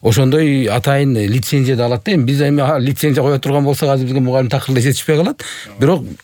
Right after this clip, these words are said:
баары бир ошого барышыбыз керек да. Себеби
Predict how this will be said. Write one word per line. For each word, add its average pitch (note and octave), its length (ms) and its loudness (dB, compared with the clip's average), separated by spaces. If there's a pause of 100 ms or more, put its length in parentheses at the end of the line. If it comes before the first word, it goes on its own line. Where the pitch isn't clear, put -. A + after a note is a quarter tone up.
(120)
баары D#3+ 300 2
бир C3+ 160 0
ошого C#3 280 0
барышыбыз A2+ 460 0
керек G2+ 260 -2
да. F#3+ 180 -2 (400)
Себеби C#3+ 380 2